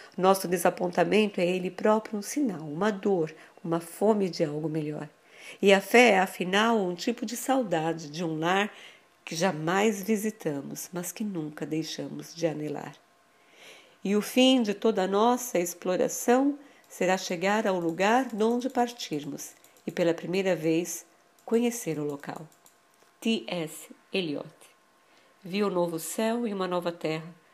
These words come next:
pois o primeiro céu e a primeira terra passaram, e o mar já não existe.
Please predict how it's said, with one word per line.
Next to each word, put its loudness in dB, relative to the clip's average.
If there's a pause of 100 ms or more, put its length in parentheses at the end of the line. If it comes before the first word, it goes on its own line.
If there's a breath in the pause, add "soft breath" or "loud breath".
(260 soft breath)
pois -6
o -2
primeiro -2
céu 0
e 2
a -2
primeira -6
terra -10
passaram, -6 (400 loud breath)
e 0
o 2
mar 2
já -4
não 0
existe. -6